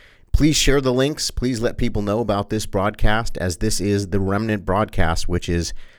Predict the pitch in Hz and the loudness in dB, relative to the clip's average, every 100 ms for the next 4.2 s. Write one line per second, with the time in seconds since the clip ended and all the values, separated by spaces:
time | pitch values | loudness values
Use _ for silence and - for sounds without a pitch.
0 | _ - 110 143 104 92 87 92 - 92 | _ -10 -2 0 2 2 2 0 0 2
1 | 87 - - 92 131 123 92 92 101 85 | 2 -2 -6 2 4 6 4 0 -4 -4
2 | 82 - 85 113 127 123 98 73 78 87 | -4 -4 2 4 4 2 -2 -6 -10 -8
3 | 101 123 131 131 117 113 98 98 98 73 | -4 -2 -2 -2 -2 -2 -2 0 0 -4
4 | - - | -8 -10